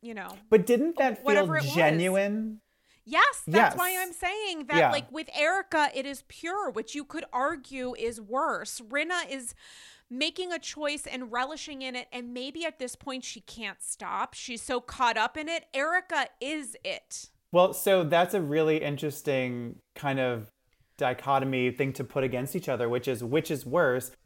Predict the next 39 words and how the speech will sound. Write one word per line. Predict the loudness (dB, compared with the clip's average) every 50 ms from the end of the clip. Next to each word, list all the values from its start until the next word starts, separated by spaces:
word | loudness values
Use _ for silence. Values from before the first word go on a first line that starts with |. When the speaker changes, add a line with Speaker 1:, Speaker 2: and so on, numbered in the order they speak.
| _ _
Speaker 2:
when | 0 0 2
you're | 2 2
doing | 0 0 0 2 2 2 2 0
something | -2 -4 -4 -4 -4 -4 -4 -2 0
wrong | 2 2 2 2 2 0 0
because | -2 -2 -4 -2 -2 0 2 4 4 4 4 2 -2 -6
you | -6 -4 -2 -2 -2 -2 0
are | 0 2 2 2 2 0 -2
just | -4 -6 -8 -6 -4
someone | -4 -2 -2 -2 -2
who | -4 -2
does | -2 0 -2 -2 -2 -2
something | -4 -4 -4 -4 -6 -4
wrong, | -2 -2 -2 0 -2 -2 -2 -4 -6 -6 -10 _ _ _ _ 0
or | 2 2
you're | 2 2 0
doing | 0 0 0 0 0
it | -2 -4 -6 -6
wrong | -2 -2 0 0 -2 -2 -4 -2 0 2
knowing | 2 2 4 2 2 0 0 -2
that | -2 -2
you're | -2 -4
doing | -4 -2 -2 -4 -4 -4 -4
wrong | -4 -2 -2 -2 -2 -2 -4 -6 -6 -6
and | -4 -4
you're | -4 -4 -4 -2
actively | -2 -4 -2 -2 -4 -4 -2 -4 -4
con-, | -6 -8 -8 -2
like, | 0 0 0 0 -4 -12 _ _ _ _ _ _ _
which | -2 2 4 4 4 2 0
one | 0 0 2
is, | 2 0 -2 -2 -2
I | 0
mean, | 2 2 2
you | 2 0 2
can, | 2 0 0 0 -2 -4 -4 -2 0
neither | 2 2 2 0 0 -2
is | -4 -4
great, | -4 -2 0 2 2 2 0 -2 -6 -10